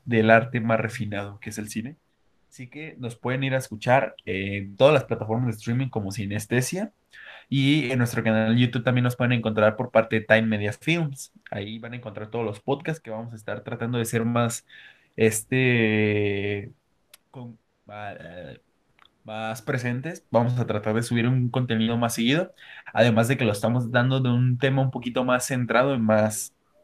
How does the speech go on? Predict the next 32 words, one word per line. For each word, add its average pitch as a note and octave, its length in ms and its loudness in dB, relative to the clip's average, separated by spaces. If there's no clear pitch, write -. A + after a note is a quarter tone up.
más, A2 440 -6
este, A#2+ 460 0
analítico A2+ 840 2
a G2 100 -2
la G#2 140 4
hora A2 180 8
de A#2 120 4
hacer A2+ 280 2
comentarios A#2 540 0
su-, - 300 -8
por G2+ 560 -2
lo G2+ 200 -6
que G2+ 240 -20
está G#2+ 200 -20
surgiendo A#2+ 320 -20
en B2+ 60 -16
el A2+ 100 -18
cine. F3+ 240 -20
Y C3+ 100 -12
yo D3+ 140 -10
considero D3 420 -2
que A#2 60 -4
está A2 160 -2
quedando B2 320 0
bastante G#2+ 340 -2
bien. E3+ 300 -2
O G#2+ 80 -6
sea, - 140 -4
el G2+ 120 -6
capi-, - 400 -6
eh, F#2+ 160 -6
salió A#2+ 880 2